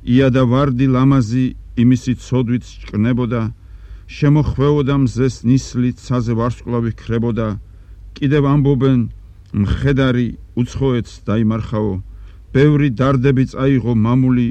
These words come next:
ვეღარ ნახაო, გულს მიეყარა სხვა მიწა, სხვა ცრემლი დაიღვარაო,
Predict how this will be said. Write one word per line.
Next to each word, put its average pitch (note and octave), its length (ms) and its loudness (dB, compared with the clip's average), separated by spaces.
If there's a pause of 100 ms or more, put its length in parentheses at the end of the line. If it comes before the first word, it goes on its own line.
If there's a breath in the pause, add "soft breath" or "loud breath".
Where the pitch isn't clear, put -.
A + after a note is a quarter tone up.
ვეღარ A#2 420 -2
ნახაო, A#2 500 0 (600 soft breath)
გულს C3+ 300 2 (100)
მიეყარა C3 640 2
სხვა B2 260 -4
მიწა, A#2+ 340 0 (180)
სხვა - 360 -8
ცრემლი B2 560 -2
დაიღვარაო, G#2+ 720 -4